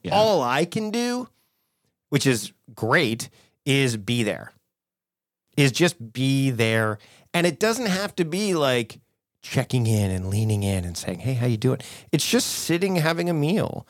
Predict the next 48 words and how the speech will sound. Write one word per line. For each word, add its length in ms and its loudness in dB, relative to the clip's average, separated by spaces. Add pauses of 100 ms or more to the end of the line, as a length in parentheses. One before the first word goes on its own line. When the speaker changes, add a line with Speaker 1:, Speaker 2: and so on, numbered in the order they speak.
(360)
Speaker 2:
or 240 6
going 380 0
for, 320 0
like, 240 0
yesterday, 680 0 (460)
my 120 2
son 560 0 (140)
asked 320 -2
me, 280 -2
quote, 480 0 (600)
um, 320 0 (800)
"Can 200 4
we 100 4
go, 180 6
can 200 -2
you 140 2
go 180 2
with 120 0
me? 140 -2
You 100 -6
wanna 180 0
go 100 2
with 140 0
me 80 0
for 140 -2
a 80 0
walk 320 0
to 100 -8
pick 200 -6
up 120 -2
some 180 -4
things 260 -2
that 100 0
I 80 2
can 140 -4
use 120 -2
for 120 -6
trees 380 -2
in 80 0
my 80 4
Dungeons 400 0
and 120 -2
Dragons 640 -2
thing 220 -4
that 140 -2
I'm 100 -4
building?" 380 -8 (600)
Now, 280 2